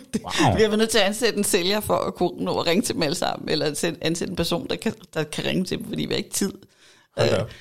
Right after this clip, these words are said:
Speaker 2: Det er meget interessant, fordi inden, øh, vi tændte for mikrofonerne her, der snakkede vi om, om andre tech-virksomheder, som lidt arbejder i, i lidt samme retning. Du nævnte blandt andet også sådan noget som Zetland,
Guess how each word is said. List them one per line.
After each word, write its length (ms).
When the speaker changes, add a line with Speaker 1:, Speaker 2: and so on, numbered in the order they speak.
Speaker 2:
Det 260
er 40
meget 160
interessant, 420
fordi 260
inden, 280
øh, 380
vi 60
tændte 260
for 60
mikrofonerne 520
her, 140
der 100
snakkede 360
vi 120
om, 300
om 240
andre 340
tech-virksomheder, 580
som 200
lidt 160
arbejder 360
i, 520
i 200
lidt 180
samme 240
retning. 320
Du 40
nævnte 240
blandt 220
andet 160
også 140
sådan 100
noget 140
som 140
Zetland, 460